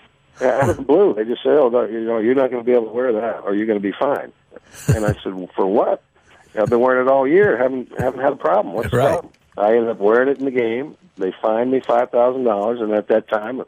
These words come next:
Speaker 1: five grand was a lot of money for me.
Speaker 2: Right.
Speaker 1: And so the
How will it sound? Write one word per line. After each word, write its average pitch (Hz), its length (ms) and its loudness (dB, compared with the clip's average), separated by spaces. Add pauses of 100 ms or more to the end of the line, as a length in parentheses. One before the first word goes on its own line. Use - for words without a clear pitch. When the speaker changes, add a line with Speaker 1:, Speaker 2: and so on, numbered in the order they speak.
(100)
Speaker 1:
five 104 240 -2
grand 117 260 -2
was 90 120 -4
a 87 40 -6
lot 113 420 2
of 120 60 -6
money 135 240 0
for - 140 -8
me. 101 100 0
Speaker 2:
Right. 87 180 -2 (520)
Speaker 1:
And 120 260 0
so 123 180 4
the 104 160 -4